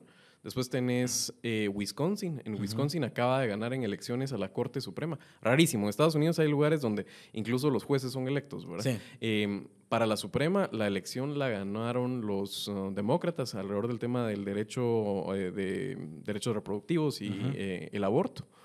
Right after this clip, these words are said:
Speaker 1: Y en Arizona perdió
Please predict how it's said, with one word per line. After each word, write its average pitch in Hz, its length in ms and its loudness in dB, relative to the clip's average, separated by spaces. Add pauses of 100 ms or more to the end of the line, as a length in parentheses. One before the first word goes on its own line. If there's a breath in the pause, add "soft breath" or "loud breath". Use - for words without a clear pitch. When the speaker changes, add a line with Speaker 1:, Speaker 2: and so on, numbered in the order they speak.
(500 soft breath)
Speaker 1:
Y 110 580 0
en 113 160 0
Arizona 131 540 0
perdió 110 560 -2